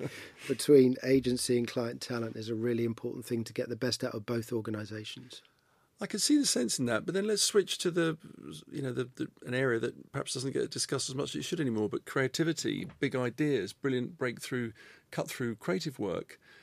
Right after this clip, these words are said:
Speaker 2: Surely on that levelling up agenda, you do not expect to have a heavyweight creative talent in Ford to go head-to-head with what you see in Imagination, W P P and A M B B D O. So you,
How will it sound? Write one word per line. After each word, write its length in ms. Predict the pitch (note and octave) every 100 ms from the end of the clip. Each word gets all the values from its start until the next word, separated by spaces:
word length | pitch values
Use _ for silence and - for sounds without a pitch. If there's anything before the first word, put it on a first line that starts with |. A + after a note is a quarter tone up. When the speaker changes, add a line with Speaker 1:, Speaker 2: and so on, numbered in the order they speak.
| - - -
Speaker 2:
Surely 480 | - F#3 G3 D#3
on 120 | C3+ C3+
that 160 | B2+
levelling 300 | B2 B2+ B2+
up 100 | B2+
agenda, 360 | A2 - A#2 G#2+
you 180 | A#2 B2+
do 180 | C3
not 180 | A#2+ B2
expect 360 | - - B2 -
to 80 | A#2
have 240 | A#2+ A#2
a 80 | A2+
heavyweight 480 | G#2+ B2 A2 A2+ A2+
creative 400 | - B2 - G#2+
talent 320 | - A2 G#2
in 140 | G#2
Ford 480 | G#2 C3+ A#2 G#2+ G2 - - - -
to 80 | -
go 160 | B2 A2
head-to-head 480 | A#2+ A2+ A2 A#2
with 160 | A2+ A2
what 180 | A2+ -
you 140 | A2
see 260 | G#2 B2 A2
in 80 | A2
Imagination, 680 | A2+ A2 G#2+ G#2+ G#2+ A#2+
W 300 | G#2+ A2+ A2
P 220 | G#2 A#2+ G#2
P 220 | - A2
and 100 | G#2
A 40 |
M 140 | G#2 G#2
B 140 | G#2+
B 220 | G2 A2
D 200 | G2+ G#2+
O. 180 | B2 G#2
So 180 | - A#2
you, 260 | A2+ A#2